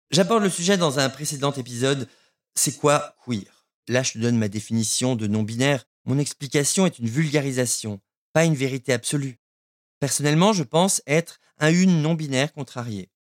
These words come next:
Je suis né androgyne, sans caractéristiques de genre évidentes, dans un environnement familial qui me laissait libre d'être simplement moi. Et petit à petit,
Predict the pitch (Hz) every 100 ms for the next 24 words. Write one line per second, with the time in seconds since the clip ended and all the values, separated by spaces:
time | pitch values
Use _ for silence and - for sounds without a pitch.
0 | _ - 127 - 147 196 156 139 107 107
1 | 170 160 - 135 123 117 110 - 110 104
2 | - 131 104 101 113 120 110 98 95 139
3 | - - 110 123 127 110 113 117 165 185
4 | 170 143 127 - 170 147 123 131 117 117
5 | 120 123 131 135 180 139 113 117 - -
6 | 160 160 139 120 104 107 _ _ _ _
7 | _ _ 135 - 220 185 165 123 - -
8 | 110